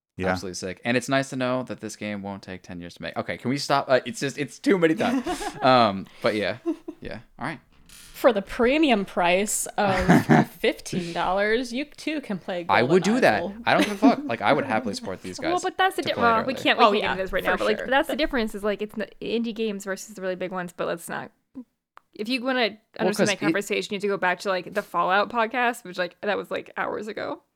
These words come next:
Speaker 2: Okay. Yeah, exactly. It could be universes ago, depending on how people download shit. But, but then, like, yeah, 'cause, like, is supporting something on,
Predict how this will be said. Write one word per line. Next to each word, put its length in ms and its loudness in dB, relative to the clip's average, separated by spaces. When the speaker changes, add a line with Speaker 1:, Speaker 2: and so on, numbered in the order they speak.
Speaker 2:
Okay. 360 -6
Yeah, 220 0
exactly. 420 -4
It 160 -8
could 160 -12
be 260 -10
universes 640 -8
ago, 220 -8
depending 300 -10
on 220 -14
how 100 -10
people 200 -10
download 340 -10
shit. 180 -14
But, 240 -10
but 100 -4
then, 160 -2
like, 180 -6
yeah, 180 0
'cause, 200 -12
like, 320 -10
is 200 -4
supporting 420 -6
something 420 -10
on, 520 -10